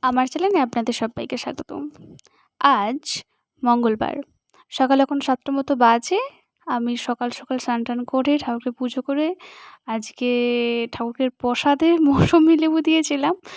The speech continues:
কারণ ওর ফেভারিট, মানে, আমার হাজব্যান্ডের পছন্দ, সেজন্য বললাম, "ভা-, থাক।" আর এই যে, আজকে হাজব্যান্ডের সকালের নাস্তা বা ই হচ্ছে আম শেক,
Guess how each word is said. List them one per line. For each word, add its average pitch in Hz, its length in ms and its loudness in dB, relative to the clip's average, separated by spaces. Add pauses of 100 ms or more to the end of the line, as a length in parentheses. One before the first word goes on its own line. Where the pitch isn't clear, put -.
(260)
কারণ 233 560 -6 (640)
ওর 269 120 -2
ফেভারিট, 240 540 -2
মানে, 247 140 -2
আমার 262 120 2
হাজব্যান্ডের 269 580 2 (280)
পছন্দ, 262 340 2
সেজন্য 262 300 0
বললাম, 262 240 0
"ভা-, 240 240 -4
থাক।" 240 200 -4 (640)
আর 240 140 -2
এই 247 120 2
যে, 370 140 -4 (540)
আজকে 240 320 0
হাজব্যান্ডের 269 420 2
সকালের 254 540 -2
নাস্তা 254 720 0
বা 247 420 4
ই 262 140 0
হচ্ছে 269 340 0
আম 240 360 0
শেক, 220 240 -8